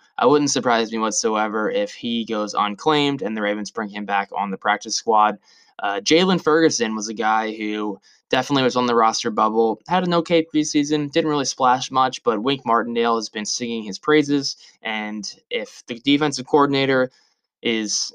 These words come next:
calling your name out, giving you some pos-, positive encouragement. To me, that was a good sign of his roster chances throughout the preseason. But he's someone, again, he's pretty low on the depth chart. He's got a lot of guys in front of him. So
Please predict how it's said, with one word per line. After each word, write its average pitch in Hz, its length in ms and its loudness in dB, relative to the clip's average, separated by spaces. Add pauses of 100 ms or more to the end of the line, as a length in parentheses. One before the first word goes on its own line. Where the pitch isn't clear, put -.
(120)
calling 139 340 4
your 131 100 2
name 127 280 0
out, 120 360 2 (400)
giving 139 240 0
you 131 140 -2
some 120 180 -8
pos-, 117 480 2
positive 127 400 2
encouragement. 117 680 -2 (240)
To - 100 -8
me, 123 240 -2
that 113 280 -2
was 117 140 -6
a 120 60 -6
good 107 180 -2
sign 107 360 2
of 104 80 -6
his 104 200 -6
roster 101 300 0
chances 104 540 -4
throughout 101 500 0
the 95 320 -4
preseason. 151 640 4 (380)
But 120 140 2
he's 160 200 4
someone, 139 360 2
again, 117 280 -2
he's 110 140 -8
pretty 180 220 0
low 139 180 4
on 139 140 2
the 117 80 0
depth 117 260 -2
chart. 98 220 -2
He's 104 80 -10
got 139 160 -2
a 123 40 4
lot 120 200 4
of 113 60 -2
guys 113 220 -2
in 107 100 -10
front 113 260 -2
of 107 120 -6
him. 104 80 -10
So 107 380 -4